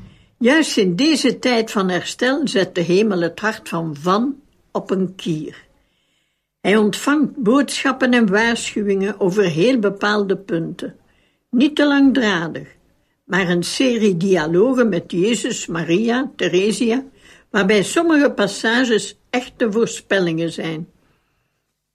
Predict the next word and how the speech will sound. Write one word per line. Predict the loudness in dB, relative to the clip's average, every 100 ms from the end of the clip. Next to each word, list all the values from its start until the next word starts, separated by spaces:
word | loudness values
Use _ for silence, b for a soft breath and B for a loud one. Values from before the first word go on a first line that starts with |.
| _ _ _ _ _ _ _ _ _ _ _
Vanzelfsprekend | -2 0 2 4 2 -2 -4 -2 -2 -2 -6 -6